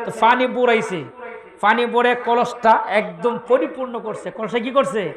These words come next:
পরিপূর্ণ করছে। পরিপূর্ণ করে যখন কলসটা লিয়ে আই তুলিছে, হঠাৎ করে এই মহিলার নাকে ছিল একটা নাক ফুল। কি ছিল? নাক ফুল। এই নাকের ফুল, এই নাকের ফুলটা কি করছে?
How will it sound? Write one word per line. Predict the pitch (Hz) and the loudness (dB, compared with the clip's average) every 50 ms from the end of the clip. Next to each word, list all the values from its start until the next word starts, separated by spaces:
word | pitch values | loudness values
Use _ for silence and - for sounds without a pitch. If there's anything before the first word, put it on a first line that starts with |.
| - - - - - - - | -12 -16 -18 -18 -16 -8 -2
পরিপূর্ণ | 240 285 311 302 285 - 269 262 240 233 214 | 0 2 2 2 0 -4 -8 -10 -10 -10 -10
করছে। | - 208 196 202 - 185 | -8 -8 -8 -8 -10 -12
পরিপূর্ণ | - 220 220 214 214 - 220 214 208 208 | -12 -10 -8 -8 -8 -8 -8 -8 -8 -6
করে | 180 208 208 208 | -6 -4 -4 -2
যখন | 196 202 196 202 | -2 -2 -4 -4
কলসটা | 202 - 208 208 202 - - 208 | -4 -4 -4 -4 -6 -6 -6 -6
লিয়ে | 202 214 185 | -2 0 0
আই | 190 208 - - | 0 0 -2 -4
তুলিছে, | 214 220 226 - - - - - - - - - - - - - | -4 -4 -4 -6 -6 -8 -10 -10 -12 -14 -16 -16 -16 -12 -4 0
হঠাৎ | 190 233 226 262 254 - - - | 2 2 4 2 0 0 -2 -4
করে | 233 208 185 170 - - | -4 -2 -2 -4 -6 -4
এই | - 202 214 | -4 -4 -2
মহিলার | 208 208 196 214 208 196 | -2 -2 -4 -4 -4 -2
নাকে | 202 208 208 208 208 214 | -2 -2 -2 -2 -4 -6
ছিল | - 208 208 | -4 -4 -4
একটা | 208 208 202 | -4 -4 -4
নাক | 185 190 190 190 - - - - | -4 -2 -4 -4 -4 -8 -12 -14
ফুল। | 180 160 147 151 147 147 - - | -12 -12 -12 -12 -12 -14 -12 -10
কি | 202 214 | -10 -8
ছিল? | - 247 254 247 208 165 139 - - - - - - - - - - - - - - | -2 0 2 2 2 0 -2 -6 -12 -18 -20 -20 -20 -20 -20 -18 -18 -20 -20 -14 -4
নাক | 208 233 262 277 - - - | 2 4 6 6 6 2 -2
ফুল। | - 214 208 185 156 - - - - - | -4 -4 -4 -4 -2 -4 -4 -4 -6 -6
এই | 190 196 | -6 -4
নাকের | 202 214 220 214 220 240 226 214 | 0 0 0 0 2 0 0 -2
ফুল, | - - 190 180 160 131 - - - - - - | -2 -6 -8 -8 -8 -8 -12 -18 -20 -20 -6 0
এই | 208 226 220 | 2 2 2
নাকের | 220 214 220 220 247 240 | 4 2 2 2 0 -2
ফুলটা | 247 247 220 226 220 226 | -2 -2 -6 -6 -6 -6
কি | 180 220 196 | -6 -6 -8
করছে? | 220 214 - - - 320 | -8 -8 -8 -10 -14 -16